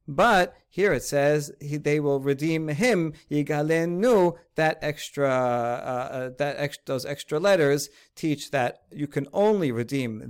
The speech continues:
this type of Eved who is owned by a non-Jew through, uh, redemption of family and not the others. So you could have Sachir Sachir, but you have another Derasha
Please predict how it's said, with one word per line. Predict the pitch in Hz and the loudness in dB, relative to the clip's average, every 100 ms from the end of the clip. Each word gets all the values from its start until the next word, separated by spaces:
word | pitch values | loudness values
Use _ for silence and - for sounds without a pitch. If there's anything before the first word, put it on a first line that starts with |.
| 120 | -4
this | 170 170 | -4 -2
type | 196 180 180 | -2 -2 -2
of | 175 | -2
Eved | 190 180 175 | 0 0 -2
who | 143 | -4
is | 123 110 - | -8 -8 -8
owned | 147 143 | -6 -4
by | 127 | -4
a | 131 | -4
non-Jew | 156 180 190 143 113 101 _ _ _ | -4 -4 -4 -4 -6 -6 _ _ _
through, | - 170 147 110 104 - | -2 2 2 2 -4 -8
uh, | 127 117 | -4 -4
redemption | 117 143 143 139 127 | -4 -4 -4 -6 -8
of | - | -4
family | 156 190 226 233 - _ _ | -2 0 0 -2 -4 _ _
and | - 123 | -8 -4
not | 143 151 - | 0 -2 -2
the | 151 147 | -6 -4
others. | 117 113 107 107 | -4 -4 -4 -6
So | - 160 143 | -6 -2 0
you | 135 | -2
could | - 160 | -6 -6
have | - | -6
Sachir | 156 156 | -8 -8
Sachir, | 156 170 165 202 | -8 -6 -4 -4
but | 135 135 | -4 -6
you | |
have | 131 | -4
another | 139 139 139 | -4 -6 -6
Derasha | 143 151 147 - 180 139 | -4 -2 -2 -2 0 -2